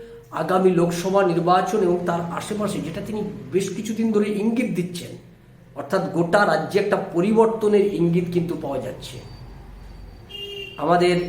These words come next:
এই সমস্ত বিষয়ের ওপর নজর থাকবে, আপনাদের নজর থাকুক ইভিএম নিউজের ওপর।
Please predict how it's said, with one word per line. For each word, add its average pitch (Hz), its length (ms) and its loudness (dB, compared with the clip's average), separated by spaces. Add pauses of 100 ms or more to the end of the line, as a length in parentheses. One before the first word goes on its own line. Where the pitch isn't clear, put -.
(120)
এই 170 180 4 (600)
সমস্ত 240 360 4
বিষয়ের 185 400 4
ওপর 165 160 2 (140)
নজর 151 320 2
থাকবে, 170 320 2 (680)
আপনাদের 151 380 -2
নজর 139 280 0
থাকুক 180 300 2 (460)
ইভিএম 143 340 -2
নিউজের 113 260 -6
ওপর। 120 240 -12